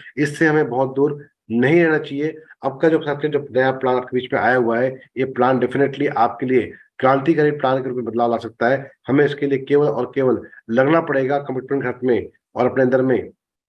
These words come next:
एक जोश लाना पड़ेगा, क्योंकि कहा जाता है कि, कहा जाता है कि फुटबॉल जो होती है साथियों, फुटबॉल हवा के साथ में खुश होती है और हवा के बिना खुश होती है।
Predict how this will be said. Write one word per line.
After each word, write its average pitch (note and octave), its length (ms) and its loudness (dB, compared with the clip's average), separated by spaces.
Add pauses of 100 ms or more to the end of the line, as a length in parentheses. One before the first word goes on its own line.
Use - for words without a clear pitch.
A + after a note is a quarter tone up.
एक A#2+ 180 0
जोश E3 320 2
लाना C#3 140 0
पड़ेगा, C3 400 -2
क्योंकि C3+ 480 -10
कहा C3+ 220 2
जाता C#3 280 2
है B2+ 160 -2 (380)
कि, F3+ 340 -2 (680)
कहा C#3 160 4
जाता D3 260 2
है C#3 180 2 (320)
कि F3 80 0
फुटबॉल F3 540 2
जो F3+ 60 4
होती D3+ 240 -4
है B2+ 80 -2
साथियों, C3+ 500 -6 (240)
फुटबॉल D#3+ 360 4
हवा E3+ 320 -2
के D#3+ 180 -6
साथ D3 120 -10
में D3 140 -6
खुश E3+ 220 -4
होती D3 280 0
है A#2 240 0 (340)
और B2 100 -4
हवा C#3+ 220 4
के C#3 140 -2
बिना B2 200 -2
खुश D#3+ 340 -6
होती G2+ 260 -8
है। F2 120 -8